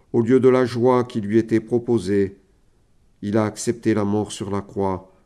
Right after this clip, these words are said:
sans tenir compte de la honte attachée à une telle mort. Et maintenant, il siège à la droite du trône de Dieu. C'est ainsi que Dieu est juste.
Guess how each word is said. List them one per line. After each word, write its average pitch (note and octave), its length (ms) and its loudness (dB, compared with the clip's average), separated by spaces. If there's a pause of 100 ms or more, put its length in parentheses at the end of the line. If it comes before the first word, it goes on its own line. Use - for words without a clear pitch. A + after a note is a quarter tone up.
(100)
sans D3 280 -2
tenir A#2 460 0
compte B2+ 360 2
de A2 120 0
la G#2+ 300 -2
honte C3+ 320 2
attachée A2 460 -4
à - 20 -2
une G#2 160 -6
telle G#2+ 220 0
mort. G#2 360 -2 (1700)
Et G#2 60 -2
maintenant, A#2 640 0 (260)
il A#2 120 -4
siège A#2+ 420 0 (180)
à A#2 80 -6
la A2+ 120 -2
droite A2 340 -2
du A2+ 180 -8
trône C3+ 260 -4
de C#3 100 -4
Dieu. B2+ 340 -4 (1040)
C'est E3 240 2
ainsi F3 400 4
que F3+ 100 4
Dieu D3+ 240 4
est D#3 100 0
juste. E3 360 -8